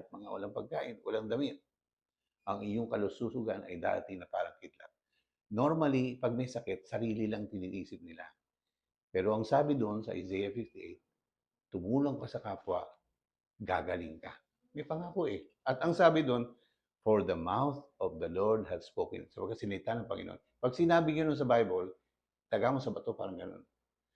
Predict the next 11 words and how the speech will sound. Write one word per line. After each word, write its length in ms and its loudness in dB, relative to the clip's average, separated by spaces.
So, 160 2
I 160 8
don't 240 0
want 320 2
my 160 0
patient 640 0
na 160 -4
ang 160 -8
focus, 480 -4
sarili 380 -4
nila. 260 -14